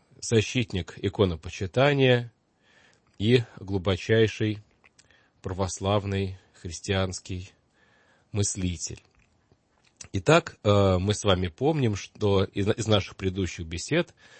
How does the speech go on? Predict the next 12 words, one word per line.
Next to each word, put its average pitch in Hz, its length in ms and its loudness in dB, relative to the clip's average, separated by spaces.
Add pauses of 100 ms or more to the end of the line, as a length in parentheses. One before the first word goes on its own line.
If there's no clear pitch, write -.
(340)
что - 280 0
каждая 110 460 6
песня 98 420 -2
канона, 160 680 2 (320)
как 95 240 -2
правило, 139 540 2
связана, 110 880 2
э, 95 140 0
с 92 500 -2 (220)
песнями 85 720 -4
Священного 87 640 -8
Писания, 147 720 -2